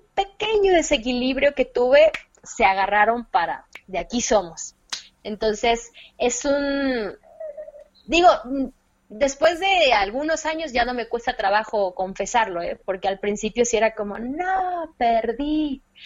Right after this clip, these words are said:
Ahora ya no. Pero sí es como un, una, un consejo a los que nos escuchan. Si tú ya estás casado con una estrategia y sabes que a ti te funciona,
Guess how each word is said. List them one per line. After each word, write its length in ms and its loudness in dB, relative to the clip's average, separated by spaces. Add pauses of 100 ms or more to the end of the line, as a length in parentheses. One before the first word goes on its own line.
(220)
Ahora 360 4
ya 180 -6
no. 200 -14 (600)
Pero 260 2
sí 200 0
es 180 2
como 460 2
un, 920 -6 (240)
una, 420 -4 (200)
un 540 -6
consejo 680 0
a 100 2
los 200 -8
que 120 -8
nos 180 -8
escuchan. 680 -6 (300)
Si 160 -6
tú 140 -2
ya 120 6
estás 320 -2
casado 640 -2
con 160 -6
una 160 -4
estrategia 640 -4
y 20 -8
sabes 340 -2
que 60 0
a 80 -2
ti 100 -20
te 160 -4
funciona, 800 -4